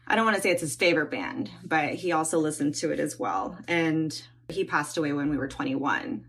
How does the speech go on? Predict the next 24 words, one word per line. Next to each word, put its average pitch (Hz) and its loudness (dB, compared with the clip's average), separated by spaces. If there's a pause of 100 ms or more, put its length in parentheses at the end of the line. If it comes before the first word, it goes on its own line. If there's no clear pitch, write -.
So 143 0
that 160 4
means 156 2
a 160 0
lot 127 0 (200)
to 185 -2
me 165 2 (560)
that 160 6
she - 2
loves 156 2
that 151 2
band 147 2
just 160 0
as 151 -4
much 156 -2
as 139 -4
I 147 0
do, 143 0
just 156 -6
as 139 -6
much 147 -2
as 139 -6
he 165 -2
does. 143 -4